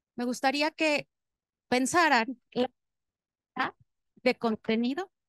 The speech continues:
que se genera cada y la personalización de ese contenido. Acá decimos que no hay dos newsfeed, dos tiras de contenido iguales. Eh, no sé,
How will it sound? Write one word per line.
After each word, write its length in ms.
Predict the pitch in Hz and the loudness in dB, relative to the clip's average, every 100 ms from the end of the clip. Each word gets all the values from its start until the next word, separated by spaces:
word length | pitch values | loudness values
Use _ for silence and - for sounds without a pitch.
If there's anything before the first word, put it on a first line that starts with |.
| - | -8
que 100 | 247 | -6
se 160 | 240 | -6
genera 500 | 196 208 233 269 320 - _ _ - | -2 0 0 0 -4 -8 _ _ -2
cada 260 | 220 214 - _ _ _ _ _ _ _ _ _ _ 294 | 0 0 -6 _ _ _ _ _ _ _ _ _ _ -2
y 140 | - _ _ _ _ _ _ _ _ | -2 _ _ _ _ _ _ _ _
la 320 | 254 262 254 | 4 4 4
personalización 1300 | - - 262 233 - 262 254 254 247 262 226 - 427 494 | -2 -4 -2 0 2 4 6 4 4 2 0 0 0 2
de 140 | 262 226 | 2 2
ese 200 | 214 240 | 0 -4
contenido. 580 | - 185 190 196 180 185 | -4 -4 -2 0 2 2
Acá 300 | 185 254 262 | 2 2 2
decimos 480 | 269 277 262 269 | 0 -2 -4 -6
que 140 | - 233 | -6 -6
no 280 | 233 254 262 | -4 -2 -2
hay 160 | 269 | -2
dos 320 | 240 247 - 240 | -2 -6 -6 -4
newsfeed, 540 | 240 269 262 - 262 - | 0 0 -2 -8 -12 -6
dos 260 | 226 - | -8 -8
tiras 320 | - 262 254 | -12 -6 -6
de 80 | 240 | -6
contenido 680 | 233 220 190 220 226 233 - | -6 -4 -2 -2 -2 -2 -4
iguales. 680 | 233 190 233 240 226 320 - _ _ _ _ - | -6 4 6 6 4 -2 -4 _ _ _ _ 2
Eh, 380 | 226 214 208 196 - - _ _ _ - | 4 6 4 0 -6 -18 _ _ _ -16
no 100 | 190 | -12
sé, 220 | - | -10